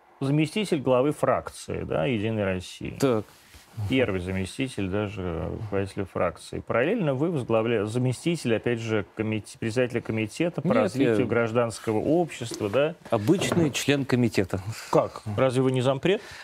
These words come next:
Speaker 2: Ну, слушайте, как-то мы, м, э, в своё время, э, приняли такой принцип, э, в партии, фракции, что, э, постараться, чтобы один человек занимал всё-таки одну должность.
Speaker 1: А я почему-то считал, что вы и зампред. Или когда вас избрали заместителем руководителя фракции, вы от-, э, отказались от,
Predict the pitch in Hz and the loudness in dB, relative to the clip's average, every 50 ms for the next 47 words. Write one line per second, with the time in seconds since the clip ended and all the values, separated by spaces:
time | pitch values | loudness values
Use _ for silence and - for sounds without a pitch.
0 | - - - 117 131 143 147 147 139 113 - - - - - - - - 113 107 | -14 -4 0 2 4 4 4 4 2 0 0 2 2 2 0 0 0 2 2 2
1 | - - - 135 135 123 - - 123 123 127 131 127 117 107 - 104 107 104 104 | 2 0 0 0 0 0 0 0 2 2 4 4 2 2 0 -4 -4 -2 0 0
2 | 104 107 107 104 101 98 - - 120 117 120 120 113 110 107 98 98 - _ _ | 2 2 2 2 2 2 2 2 4 4 4 4 4 2 2 0 -2 -6 _ _
3 | _ - - - - - - _ - 101 98 98 101 95 87 101 - 123 131 123 | _ -20 -20 -20 -20 -20 -12 _ 0 2 2 4 2 2 0 -2 0 2 2 4
4 | 117 107 104 104 - 117 104 - 117 104 - - 147 175 180 170 - - 98 - | 4 4 2 2 2 0 2 2 2 2 4 4 4 4 4 2 2 0 -2 -4
5 | - - - 92 92 95 95 95 98 95 92 85 85 87 - - 135 143 147 143 | -6 -10 -6 -2 0 2 2 2 2 2 2 0 -2 -4 -2 2 2 2 2 2
6 | - - 104 92 - 117 123 139 127 - - - 101 92 - - - 101 95 90 | 0 -2 -2 0 0 2 0 0 0 -2 -4 -2 -2 -2 -2 -2 -2 -4 -4 -4
7 | - - - - - - - - - - - 107 101 - - 107 - - 123 117 | -8 -16 -20 -20 -20 -20 -20 -20 -10 -4 -2 -2 0 0 -2 -2 -2 0 0 2
8 | 139 147 143 - - - - 123 104 110 113 113 123 131 120 - - 151 160 127 | 2 2 0 -2 -2 0 0 2 2 2 2 4 4 2 2 2 2 2 2 4
9 | 113 113 107 110 113 127 113 101 - - 107 - - 113 110 110 117 117 110 113 | 4 2 2 2 2 0 0 0 -2 -4 -4 0 2 2 2 4 2 2 4 4
10 | 104 101 95 87 87 120 - - - - - - - - _ _ _ _ - - | 2 2 2 0 -4 -8 -8 -8 -10 -12 -16 -18 -20 -20 _ _ _ _ -14 -4
11 | - 113 117 127 147 160 151 - - 160 143 - - - - 151 143 - - 156 | 0 2 2 4 2 2 0 0 -2 -2 -2 -2 -4 -2 -2 -2 -2 0 0 0
12 | 135 - - 139 139 127 151 147 151 - 147 139 110 95 - - 117 123 131 - | 0 0 0 0 2 2 2 0 0 0 0 0 0 0 0 0 0 0 2 2
13 | 127 131 135 131 131 127 - 127 120 127 139 139 131 123 120 117 113 104 113 123 | 2 2 2 2 2 0 0 -2 0 2 2 2 4 4 4 2 2 2 0 0
14 | 127 117 113 123 113 - - 120 117 113 110 107 110 110 117 113 107 117 120 - | -2 -2 -2 -4 -4 -2 -2 -2 0 0 0 0 0 0 0 0 0 0 -2 -2
15 | 139 139 139 - - - - 117 110 101 110 110 110 107 - - - 107 101 92 | 0 -2 -2 -4 -4 -2 0 0 2 2 0 0 0 0 -2 -4 -4 -2 0 0
16 | 95 87 - - - 113 104 110 107 107 104 - - 104 107 | -2 -2 -2 -2 -2 -2 0 0 -2 -2 -4 -4 -6 -6 -6